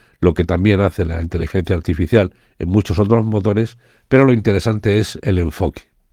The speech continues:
El enfoque es búscame en la web, dame un enfoque académico, social, genérame textos a partir de algo,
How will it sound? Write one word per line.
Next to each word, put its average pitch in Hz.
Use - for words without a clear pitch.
El 98
enfoque 107
es 92
búscame 101
en 92
la 101
web, 131
dame 92
un 92
enfoque 92
académico, 117
social, 113
genérame 95
textos 95
a 87
partir 90
de 98
algo, 117